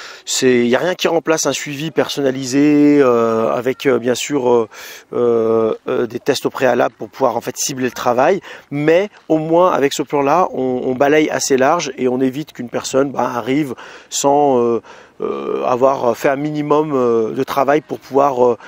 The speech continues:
euh, au moins, euh, être sur une course, euh, euh, se présenter sur une course, euh, euh, on va dire de manière, euh, non préparée. Avec ce plan-là, vous arriverez avec, euh, au moins une préparation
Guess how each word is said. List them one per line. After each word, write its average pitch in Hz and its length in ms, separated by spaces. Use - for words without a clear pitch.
euh, 120 460
au 151 100
moins, 160 400
euh, 120 520
être - 220
sur 151 240
une 135 80
course, - 440
euh, 131 200
euh, 117 560
se 143 140
présenter 156 320
sur 156 160
une 143 80
course, - 340
euh, 123 240
euh, - 100
on - 40
va 131 120
dire 147 140
de 139 80
manière, 139 540
euh, 127 40
non 151 120
préparée. 127 520
Avec 143 240
ce - 80
plan-là, 147 420
vous 135 260
arriverez 131 320
avec, 131 300
euh, 127 100
au - 160
moins 143 340
une 127 100
préparation 147 880